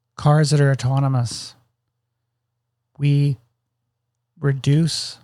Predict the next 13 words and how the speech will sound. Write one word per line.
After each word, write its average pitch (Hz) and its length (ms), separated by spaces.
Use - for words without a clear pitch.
loss 139 320
of 135 100
life 131 360
and 123 180
physical 135 380
injury 127 580
to - 160
a 147 60
point 147 360
that's 143 300
even 143 340
more 139 300
manageable 135 800